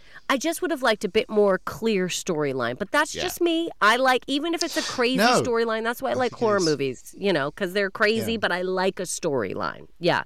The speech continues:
Speaker 1: yeah.
Speaker 2: Mm.
Speaker 1: So I felt some gaps.
Speaker 2: Definitely.
Speaker 1: Um, I do feel like everyone performed really well. Like, I thought they, they
Speaker 2: Mm.
Speaker 1: executed the roles that they were giving e-, excellent, you know, in a, in a wonderful fashion. I really enjoyed that.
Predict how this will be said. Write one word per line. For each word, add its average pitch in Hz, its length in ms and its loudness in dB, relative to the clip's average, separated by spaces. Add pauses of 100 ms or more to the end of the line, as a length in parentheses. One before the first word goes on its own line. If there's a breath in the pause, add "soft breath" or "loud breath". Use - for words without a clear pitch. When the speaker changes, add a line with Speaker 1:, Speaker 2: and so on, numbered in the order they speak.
Speaker 1:
yeah. 156 280 -4
Speaker 2:
Mm. 127 360 -6
Speaker 1:
So 254 120 4
I 247 40 4
felt 320 280 2
some 285 180 0
gaps. - 540 0 (160)
Speaker 2:
Definitely. - 280 -6
Speaker 1:
Um, 208 300 2 (340 loud breath)
I 233 140 2
do 170 340 0
feel 254 320 2
like 180 400 4
everyone 180 600 2 (180)
performed 170 680 0
really 165 220 -2
well. 151 260 2
Like, 175 200 0
I 127 80 0
thought - 300 -4
they, 180 180 0
they 147 220 -2
Speaker 2:
Mm. - 80 -18
Speaker 1:
executed 180 840 -2
the 165 140 0
roles 151 360 2
that 220 120 -6
they 175 100 2
were 160 100 0
giving 156 340 -4 (320 loud breath)
e-, - 120 -12
excellent, 151 480 -2 (240)
you 202 160 2
know, 160 160 4
in 170 140 2
a, 160 40 -2
in 165 180 -4
a 156 60 0
wonderful 156 460 -2
fashion. 151 580 -2
I - 80 -2
really 160 360 0
enjoyed 147 400 -4
that. 180 240 0